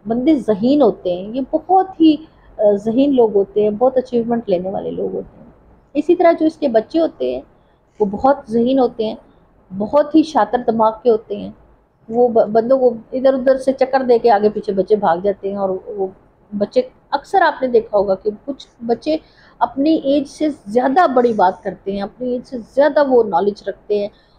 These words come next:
और बहुत सारी बड़ी-बड़ी बातें करते हैं। तो हम कहते हैं, "देखो ज़रा इसको, ये छोटा सा है और इतनी बड़ी बात कर दी।" तो इस तरह के जो patient होते हैं, इस तरह के जो लोग होते हैं, lycopodium उन पे बहुत अच्छा work करते हैं।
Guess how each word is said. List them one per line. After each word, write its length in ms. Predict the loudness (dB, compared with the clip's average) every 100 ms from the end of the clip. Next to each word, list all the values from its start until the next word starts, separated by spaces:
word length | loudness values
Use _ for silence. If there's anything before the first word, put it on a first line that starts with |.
| -8
और 60 | -4
बहुत 280 | 0 0 2
सारी 160 | 0
बड़ी-बड़ी 380 | 2 2 4 4
बातें 320 | 4 0 -2
करते 220 | -4 -6
हैं। 100 | -10
तो 80 | -10
हम 60 | -8
कहते 200 | -8 -6
हैं, 80 | -4
"देखो 200 | -4 -2
ज़रा 160 | 0
इसको, 300 | 0 -2 -14 -14 _ _ -10
ये 60 | -8
छोटा 300 | -2 2 2
सा 140 | 2
है 140 | 4 4
और 100 | 2
इतनी 180 | -2
बड़ी 160 | 0 2
बात 260 | 2 -2 -2
कर 120 | -6
दी।" 100 | -6 -16 _ _ -12
तो 120 | -2 -2
इस 160 | 0
तरह 180 | 2 2
के 160 | 2 0
जो 140 | 0
patient 380 | 2 -2 -2 -6
होते 260 | -6 -6
हैं, 280 | -10 -10 -14 _ _
इस 120 | -12 0
तरह 140 | 0
के 140 | 0
जो 120 | -2 -2
लोग 240 | -2 -4
होते 260 | -6 -12 -16
हैं, 200 | -16 -18 _ _ _ -2
lycopodium 640 | 0 0 -2 0 0 -2
उन 120 | -6
पे 120 | -4 -4
बहुत 340 | -2 -2 -2
अच्छा 220 | -6 -4
work 200 | -4 -4 -8
करते 380 | -14 -14 _
हैं। 60 | _